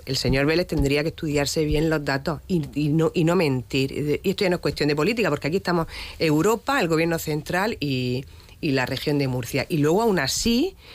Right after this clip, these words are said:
en esta política agraria común, que ya el gobierno regional alertó en su momento que era insuficiente,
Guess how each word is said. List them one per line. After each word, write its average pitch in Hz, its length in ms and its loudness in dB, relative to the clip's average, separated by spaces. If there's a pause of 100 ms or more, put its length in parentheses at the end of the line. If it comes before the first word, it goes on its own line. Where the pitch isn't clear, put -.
(200)
en 151 120 0
esta 170 180 -2
política 175 340 2
agraria 170 320 0
común, 185 300 2
que 139 140 -2
ya 151 60 2
el 160 60 2
gobierno 160 460 0
regional 151 500 -4
alertó 131 380 -2
en 175 100 0
su 165 160 -2
momento 156 560 0 (960)
que 180 180 2
era 214 140 2
insuficiente, 156 1160 -2